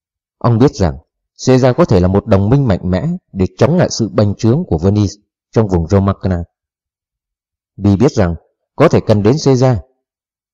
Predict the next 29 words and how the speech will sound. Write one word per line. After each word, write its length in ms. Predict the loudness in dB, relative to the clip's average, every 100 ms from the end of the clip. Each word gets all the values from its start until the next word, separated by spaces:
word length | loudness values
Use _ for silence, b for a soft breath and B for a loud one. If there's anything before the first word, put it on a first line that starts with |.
| _ _
Julius 420 | -2 2 4 2 0 -8 _ _ _
cần 160 | 0 0
phải 200 | 0 2
nghĩ 200 | 0 0
cách 120 | -4 -2
thay 140 | 0
đổi 160 | 0 2
mối 160 | 0
quan 140 | 2 0
hệ 140 | 0 -2
thù 180 | -2 0
địch 140 | -2 -4 _ _
trở 180 | -2 0
nên 180 | 2 2
hữu 200 | 0 0
hảo, 260 | -4 -6 -16 _ _ _ _ -4
dù 220 | 0 0
chỉ 180 | 0 -2
là 120 | 0
vẻ 180 | -2 -4 -2
bề 120 | -2
ngoài. 280 | -2 -6 -10 _ _ _ _ _ _ _ _ _ _ _ _ _ _ _ _ _ _ _ _ _ -2
Trong 180 | -2
khi 140 | 0 -2
đó, 220 | -2 -4 -12 _ _ _ _ -2
Caesar 320 | 2 4 2
đang 100 | 0 0
tìm 160 | -2
cách 140 | 0